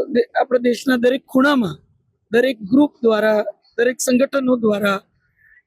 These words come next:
અ, દરેક, અ, કાર્યકર્તાઓ દ્વારા, દરેક નાગરિકો દ્વારા કોઈ ને કોઈ સેવાકીય કાર્યો, અ, ચોક્કસ આ સેવા સપ્તાહ દરમિયાન અને આજના દિવસે થતા હોય છે. આજે એ જ પ્રકારે અહીંયા તમે જોઈ શકો છો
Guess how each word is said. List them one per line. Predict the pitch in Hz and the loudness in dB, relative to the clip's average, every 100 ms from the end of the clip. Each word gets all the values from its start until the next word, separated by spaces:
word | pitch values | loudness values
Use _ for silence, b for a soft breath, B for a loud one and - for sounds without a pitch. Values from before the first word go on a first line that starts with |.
| _ | _
અ, | 220 220 226 | 0 2 2
દરેક, | 247 285 294 - 262 | 2 2 0 -2 0
અ, | 247 226 208 202 214 - _ _ _ _ _ | 2 2 0 -2 -8 -18 _ _ _ _ _
કાર્યકર્તાઓ | 262 277 294 285 285 269 247 | -2 -2 -2 -4 -2 0 0
દ્વારા, | 233 220 208 202 214 _ _ | 2 0 0 -2 -6 _ _
દરેક | 240 269 - 247 | 0 0 -2 0
નાગરિકો | 240 247 294 285 254 | 0 2 0 0 0
દ્વારા | 220 208 196 - _ b b b _ | 0 0 -4 -6 _ b b b _
કોઈ | 285 311 | 0 2
ને | 339 311 | 2 2
કોઈ | 285 | -2
સેવાકીય | 277 262 240 240 254 240 | -2 0 0 0 -2 -2
કાર્યો, | 233 226 220 165 _ _ _ _ _ _ 226 | 0 0 0 -2 _ _ _ _ _ _ 0
અ, | 220 214 214 220 - - | 2 2 2 2 -2 -2
ચોક્કસ | 247 - 277 - | -2 -2 -4 -4
આ | 233 | -4
સેવા | - 226 247 | -2 0 0
સપ્તાહ | 269 - 269 | -2 -4 0
દરમિયાન | 247 247 262 269 | 0 2 2 4
અને | 247 226 | 2 2
આજના | 208 240 240 | 2 2 2
દિવસે | 220 208 - | 2 0 -4
થતા | - 202 - 233 | -6 -10 -2 0
હોય | 247 240 | 2 0
છે. | - _ _ b b b b b - | -6 _ _ b b b b b -6
આજે | 214 262 | -2 0
એ | 262 254 | 2 0
જ | - | 0
પ્રકારે | 240 247 247 185 - _ _ _ _ | -4 -2 -2 -4 -8 _ _ _ _
અહીંયા | 208 226 | -2 0
તમે | 233 233 | 0 -2
જોઈ | 220 233 | 0 0
શકો | 226 254 240 | -2 -2 -2
છો | - 247 247 | 0 0 0